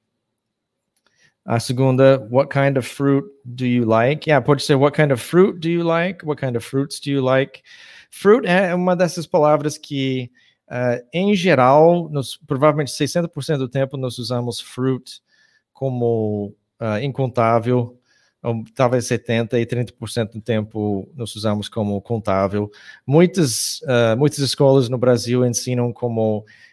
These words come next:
ah, incontável, ah, desculpa, como contável, fruits, mas é, é um pouco mais usado como incontável. So, I like, ah, I like every fruit. I like, deixa eu ver, um uso de,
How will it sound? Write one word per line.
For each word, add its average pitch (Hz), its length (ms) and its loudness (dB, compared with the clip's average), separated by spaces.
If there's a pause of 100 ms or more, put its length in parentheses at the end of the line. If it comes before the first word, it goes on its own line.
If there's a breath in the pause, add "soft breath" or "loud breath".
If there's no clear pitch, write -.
(160 soft breath)
ah, 110 360 -6
incontável, 131 1040 2
ah, 113 160 -2
desculpa, 113 460 -8
como 127 240 -2
contável, 131 640 2
fruits, - 760 0 (320 soft breath)
mas 113 300 -4
é, 117 320 0
é 123 80 -8
um 117 100 -6
pouco 139 240 -2
mais 127 240 0
usado 110 460 0
como 107 500 -4 (420)
incontável. 107 760 -6
So, 104 420 -4
I 131 300 4
like, 131 600 2 (640)
ah, 101 460 -4
I 123 180 2
like 120 540 2 (340)
every 156 800 2 (220)
fruit. - 800 -4
I 117 160 0
like, 123 500 -2
deixa 113 300 -12
eu - 20 -14
ver, 98 240 -10
um 107 280 -8
uso 107 260 -6
de, 104 500 -4